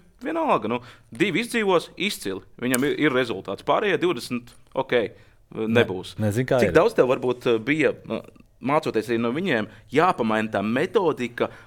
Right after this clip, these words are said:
Speaker 1: lai neizspiestu to visu sulu no, jo mums jau nav tik daudz tie cilvēki.
Speaker 2: Jā, eh, teiksim, kā es minēju, es biju bišķiņ tā kā, angļuiski sakot, lucky,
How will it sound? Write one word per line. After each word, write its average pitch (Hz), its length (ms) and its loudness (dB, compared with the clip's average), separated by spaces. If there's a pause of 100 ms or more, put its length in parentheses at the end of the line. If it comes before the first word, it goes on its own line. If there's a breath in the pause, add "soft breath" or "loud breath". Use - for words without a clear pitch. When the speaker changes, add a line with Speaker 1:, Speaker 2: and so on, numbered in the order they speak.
(160 loud breath)
Speaker 1:
lai 131 560 0 (180 loud breath)
neizspiestu 131 640 -2
to 117 120 0
visu 139 240 -4
sulu 143 380 -2
no, 113 240 0 (440)
jo 147 120 -2
mums 180 160 -2
jau 123 80 -2
nav 160 120 0
tik 110 100 -6
daudz 135 140 0
tie 110 120 -6
cilvēki. - 520 -6 (300 loud breath)
Speaker 2:
Jā, 95 320 0 (300)
eh, 87 300 -8
teiksim, 98 500 -4 (720 soft breath)
kā 92 460 -6 (300)
es 92 160 -12
minēju, 101 380 -4 (160)
es 98 140 -4
biju 90 240 -4
bišķiņ 92 380 -8
tā 87 120 -8
kā, 80 360 -8
angļuiski 90 280 -8
sakot, 82 180 -6
lucky, 139 420 -6